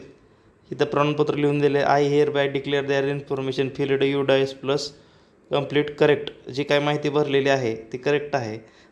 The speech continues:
या ठिकाणी रिमार्क द्यायचं किंवा सर्व मी टॅब भरलेले आहेत. तुम्ही मराठी किंवा इंग्रजीमधून किंवा हिंदीमधून या ठिकाणी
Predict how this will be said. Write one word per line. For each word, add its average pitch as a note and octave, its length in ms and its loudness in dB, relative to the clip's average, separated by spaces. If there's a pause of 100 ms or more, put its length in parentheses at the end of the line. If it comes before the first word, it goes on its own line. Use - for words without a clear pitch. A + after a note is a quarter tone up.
(100)
या D3+ 140 4
ठिकाणी D3+ 400 2
रिमार्क D3+ 320 2
द्यायचं D3 320 0
किंवा C#3+ 260 0
सर्व D3 360 2
मी D3 120 -2
टॅब C#3+ 340 0
भरलेले C3+ 400 0
आहेत. C3+ 300 0 (680)
तुम्ही C#3+ 200 -2
मराठी C#3 380 0
किंवा C#3+ 320 2
इंग्रजीमधून C#3 800 0
किंवा C3+ 180 0
हिंदीमधून C3+ 500 -2
या C3+ 100 2
ठिकाणी C3+ 460 0